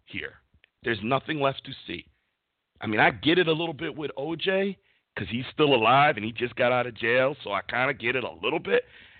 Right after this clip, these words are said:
Aaron's gone. It's over. It's done. You know, Ray Caruth now next, come about getting out of jail in the fall and wanting to raise his, and that, no. No, you get out of jail, you go to the halfway house,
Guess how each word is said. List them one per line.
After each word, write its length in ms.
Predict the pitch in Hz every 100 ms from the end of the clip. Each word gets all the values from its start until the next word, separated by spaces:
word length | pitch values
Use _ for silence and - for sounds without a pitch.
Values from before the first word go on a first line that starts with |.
| _
Aaron's 340 | 98 120 190 175
gone. 360 | 151 170 120
It's 160 | 98 -
over. 400 | 160 156 92 - _ _ _ _ _ -
It's 180 | - -
done. 280 | 120 104 - - _ _ _ _ _ -
You 100 | 131
know, 200 | 135 131 - _ -
Ray 160 | 131 151
Caruth 440 | - 147 175 127 -
now 380 | 101 85 76 71 85
next, 360 | 110 - -
come 200 | - 98
about 200 | 110 98
getting 200 | 107 110
out 140 | 107 107
of 80 |
jail 400 | 98 110 110 98 - - - -
in 160 | 123 117
the 80 | - -
fall 360 | 113 113 101
and 120 | 87 80
wanting 320 | 110 117 107
to 120 | 90 87
raise 260 | 113 113
his, 140 | 107 107 107
and 100 | 170
that, 200 | 98 120
no. 540 | 226 269 285 143 90 78 _ _ _ _ _ _ -
No, 540 | 233 262 240 156 110
you 120 | 147
get 160 | 180 247
out 120 | 285
of 80 | 269
jail, 240 | 226 247
you 120 | 220 185
go 160 | 226
to 60 | 247
the 100 | 247
halfway 360 | 226 226 214 220
house, 280 | 208 202